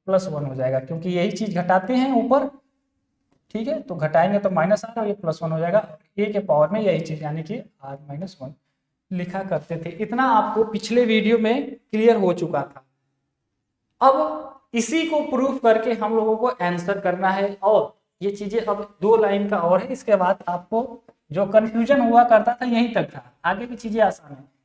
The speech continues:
इसमें रख दीजिए टीआर plus one upon में टीआर equal to हम लोग लिख सकते हैं, क्या लिख सकते हैं? टीआर प्लस वन के जगह पे हम लिख सकते हैं एनसीआर एक्स के power में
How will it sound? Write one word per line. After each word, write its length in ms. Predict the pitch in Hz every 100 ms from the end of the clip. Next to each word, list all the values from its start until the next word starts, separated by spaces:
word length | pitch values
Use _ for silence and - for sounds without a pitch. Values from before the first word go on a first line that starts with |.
| _ -
इसमें 280 | 208 262 247
रख 200 | 196 -
दीजिए 360 | 143 143 131 135 - _ _ _ _ _ 208
टीआर 480 | 220 214 190 190 208
plus 280 | 208 208 196
one 240 | 190 202 190
upon 420 | 165 185 196 208
में 260 | 180 185 202 _ _ _ _ _ _ _ _ _ _
टीआर 520 | 190 190 170 170 185
equal 380 | 196 208 247 254
to 120 | 277
हम 180 | 254 240
लोग 140 | 226 214
लिख 120 | 214
सकते 300 | 202 - 170
हैं, 300 | 165 185 - _ _ _ _ _ _ _ _ _ _ _ _ _ _ _ _ _ _ _ _ _ _ _ _
क्या 100 | 240
लिख 140 | 233 -
सकते 260 | 170 160
हैं? 100 | 147
टीआर 360 | - 220 214 226
प्लस 200 | 247 226
वन 140 | 233 240
के 120 | 240
जगह 200 | 226 226
पे 140 | 240 254 - -
हम 120 | 165 196
लिख 120 | 226
सकते 240 | 226 -
हैं 260 | 226 220 202
एनसीआर 920 | 240 254 240 220 220 214 165 170 214 - _ _ _ _ _ _ _ _
एक्स 260 | 220 262 -
के 100 | 233
power 320 | 220 180 190
में 120 | 190